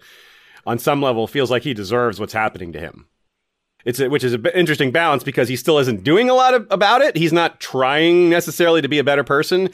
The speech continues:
He's just sort of accepting, w-, which fits in with his resignation, that he deserves it. So he has some, it's, it's a slightly redeeming feature that he at least bel-, understands that he's done bad things and deserves to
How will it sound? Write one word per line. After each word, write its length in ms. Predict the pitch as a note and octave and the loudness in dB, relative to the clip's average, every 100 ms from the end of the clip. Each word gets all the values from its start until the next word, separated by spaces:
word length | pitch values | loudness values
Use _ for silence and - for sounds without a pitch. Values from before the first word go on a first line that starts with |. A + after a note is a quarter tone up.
| - - | -10 -2
He's 180 | D#3 C3+ | -2 2
just 360 | D3+ - - - - - | 0 -2 -18 -20 -20 -8
sort 220 | - D3+ | 0 0
of 80 | A#2+ | 0
accepting, 880 | - - G3 C#3+ - D3 A#2 A2+ A2 - | -4 -4 -2 -4 -2 0 0 -2 -6 -12
w-, 180 | - B2+ | -14 -10
which 180 | A#2+ B2 | -8 -4
fits 200 | D3 - | -4 -2
in 80 | B2+ | -2
with 80 | A#2+ | -2
his 160 | G#2 | -2
resignation, 520 | A#2+ G#2+ A#2+ C3 A#2+ | -2 -2 -2 -4 -4
that 100 | G#2+ | -6
he 100 | G#2 | -6
deserves 420 | F#2+ F2 A#2 F#2 D2+ | -10 -4 -4 -4 -8
it. 200 | - - | -16 -4
So 260 | B2+ A2+ - - - _ | -2 -2 -4 -20 -20 _
he 160 | D3+ D3 | -2 0
has 280 | D#3+ D3+ | 2 0
some, 760 | B2 - E3+ E3 D#3 D3+ C#3+ C#3 | -4 -4 0 0 0 -2 -6 -6
it's, 180 | C#3 - | -6 -4
it's 160 | C3+ - | -8 -8
a 40 | |
slightly 440 | - F#3+ F#3 D3+ | -4 0 2 0
redeeming 440 | B2+ B2+ C3+ A#2+ A2 | -2 -2 -2 -2 -2
feature 420 | C3+ A#2+ - G2+ | -4 -6 -4 -6
that 220 | G#2 G2 | -4 -6
he 320 | G#2 G2 F#2+ | -8 -12 -10
at 100 | F2 | -10
least 380 | A2 A2+ A2 - _ _ _ A2 | -8 -8 -8 -14 _ _ _ -20
bel-, 380 | F#2 C3 B2 B2+ | -4 -2 -2 -2
understands 760 | C#3 D#3+ - D3+ C#3 A#2+ A2 | -2 -2 -4 -2 0 -2 -2
that 160 | A2 F#2+ | -4 -4
he's 260 | A2+ G2 | -6 -8
done 260 | E2+ G#2+ G2+ | -4 -4 -4
bad 320 | F#2+ F#2 E2+ | -4 -6 -6
things 340 | - G#2 F#2+ F2+ | -6 -6 -6 -10
and 140 | F2+ | -10
deserves 380 | F2+ G#2+ G2+ E2+ | -8 -6 -6 -8
to 240 | F#2 D#2+ | -12 -14